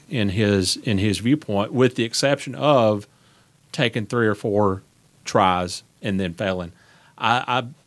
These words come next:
honestly believe that if they had failed the first time, maybe the second time,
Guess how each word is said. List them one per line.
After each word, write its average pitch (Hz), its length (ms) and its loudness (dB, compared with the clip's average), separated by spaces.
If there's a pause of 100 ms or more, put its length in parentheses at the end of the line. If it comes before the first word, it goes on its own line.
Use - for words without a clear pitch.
(140)
honestly 127 480 2
believe 113 600 2
that 104 160 2
if 101 200 0
they 113 240 2
had 107 160 -2
failed 110 380 0
the 98 80 -4
first 117 340 0
time, 110 440 2 (1300)
maybe 104 280 -4
the 107 120 0
second - 380 -2
time, 120 380 -2